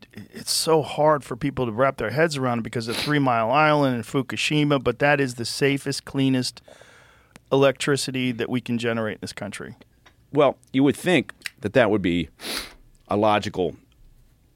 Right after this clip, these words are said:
Speaker 2: it, it's not a big leap, right?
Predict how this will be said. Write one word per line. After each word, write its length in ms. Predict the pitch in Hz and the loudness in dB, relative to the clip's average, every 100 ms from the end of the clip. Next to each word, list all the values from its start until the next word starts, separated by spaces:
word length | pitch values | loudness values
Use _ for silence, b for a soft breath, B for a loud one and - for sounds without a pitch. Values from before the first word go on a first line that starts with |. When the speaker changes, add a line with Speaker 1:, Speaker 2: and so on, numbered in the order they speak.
| _ _ _ _ _ _ _ - - | _ _ _ _ _ _ _ -20 -16
Speaker 2:
it, 340 | - - - - - | -14 -12 -14 -6 0
it's 340 | 123 135 - | 2 2 2
not 160 | 170 135 | 2 4
a 40 | |
big 200 | 110 113 | 2 2
leap, 300 | 127 95 - | 2 0 -2
right? 220 | 57 80 | -4 -4